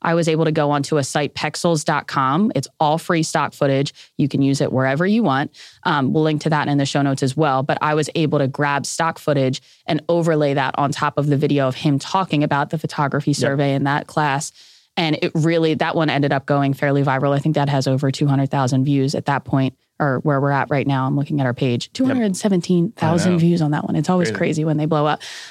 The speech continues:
Speaker 1: Um, but that was a really great way that we were able to overlay the stock footage to tell the story. And this is a, this is a pro tip for anyone listening. If you hate being on camera and you wanna script yourself out,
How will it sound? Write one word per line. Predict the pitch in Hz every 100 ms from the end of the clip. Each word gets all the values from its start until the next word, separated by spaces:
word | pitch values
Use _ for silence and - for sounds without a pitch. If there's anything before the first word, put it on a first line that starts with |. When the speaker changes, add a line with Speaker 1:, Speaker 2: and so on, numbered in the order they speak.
| - -
Speaker 1:
Um, | 185 170 156 151 -
but | 190 196
that | 196 -
was | 185
a |
really | 165 165 160
great | 156 165 156
way | 135 156 165 156 151
that | 151 147
we | 160
were | 160 -
able | 156 160
to | -
overlay | 185 180 156
the | 147
stock | - 147
footage | - 143 135
to | -
tell | - - 165 156
the | 156
story. | - - 160 147 180 240 - - _
And | 170 175
this | 185
is | 214
a, | 185 151
this | 170 190
is | 175
a |
pro | - 135 139
tip | - 208 233 _
for | -
anyone | - 160 160 151
listening. | 135 196 208 226 226 _ _ _ _ _ _ -
If | 165
you | 175 202 220
hate | - 170 -
being | 165 156 147
on | 143
camera | - 78 80 196 - _ _ _ _
and | 160
you | 156
wanna | 170 214
script | - 190 180
yourself | 175 160 170 151
out, | 139 123